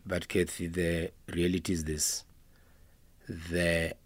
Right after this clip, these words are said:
the system of the Road Accident Fund itself, which is why we are very happy that, uh, the, the new bill is out there to try and resolve those issues,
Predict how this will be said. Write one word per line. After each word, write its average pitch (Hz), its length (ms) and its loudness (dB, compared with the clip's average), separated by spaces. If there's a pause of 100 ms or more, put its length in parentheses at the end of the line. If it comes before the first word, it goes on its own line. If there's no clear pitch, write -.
(2500)
the 92 200 0
system 80 720 4
of 82 100 -4
the 80 100 -2
Road 82 220 0
Accident 80 420 -2
Fund 82 300 -2
itself, - 800 -4 (180)
which 85 180 -6
is 80 140 -2
why 82 160 0
we 80 160 0
are 78 220 -6 (640)
very 82 240 2
happy 82 240 -2
that, 78 240 -4 (160)
uh, 78 220 -4
the, 78 480 -6 (1080)
the 85 200 -4
new 85 500 2 (140)
bill 85 280 -2
is 73 280 -4
out 82 360 -2
there 78 180 -4
to - 120 -10
try 85 200 -4
and 80 140 -4
resolve 92 360 -4
those 73 180 -6
issues, - 400 -10